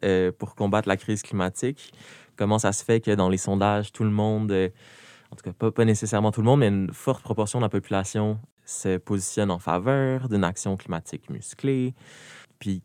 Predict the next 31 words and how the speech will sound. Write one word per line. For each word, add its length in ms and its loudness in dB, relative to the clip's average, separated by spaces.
qu'est-ce 220 -2
qui 100 -18
fait 80 -2
en 100 2
sorte 280 -4
que, 500 2
qu'on 180 -2
n'y 120 -2
arrive 480 -6
manifestement 720 -2
pas, 440 0
que 160 -6
ça 160 -6
se 80 -10
reflète, 640 -4
euh, 440 2
de 320 -4
manière... 500 0
Euh, 720 2
<laughs> 920 -6
de 140 6
manière 560 4
peu 440 4
représentative, 1120 2
euh, 220 6
au 120 4
niveau 200 2
des 100 2
bulletins 360 0
de 60 2
vote. 460 2